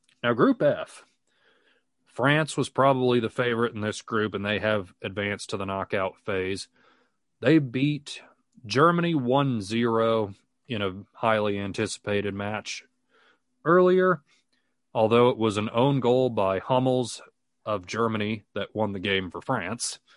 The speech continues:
And then they managed a one one draw against Hungary, who seemed like the team that didn't belong here. But credit to the Hungarians,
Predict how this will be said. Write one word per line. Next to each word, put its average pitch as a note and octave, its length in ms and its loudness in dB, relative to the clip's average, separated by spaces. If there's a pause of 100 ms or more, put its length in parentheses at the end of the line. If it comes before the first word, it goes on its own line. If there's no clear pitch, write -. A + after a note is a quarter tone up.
(640)
And B2+ 180 2
then G#3+ 180 2
they G#2+ 280 -4 (1500)
managed D#3 460 2
a B2 80 2
one D3+ 360 2
one F3 280 0
draw B2+ 320 4
against G#2 340 0
Hungary, G2 720 0
who G#2 140 0
seemed C3+ 300 -2
like A2+ 200 0
the - 80 -6
team B2 300 2
that - 120 -8
didn't A2 320 -6
belong A2+ 440 2
here. E2+ 420 -8 (880)
But A#3 400 2 (760)
credit C#3+ 280 4
to D#3 80 4
the D#3 100 6
Hungarians, D#3+ 840 2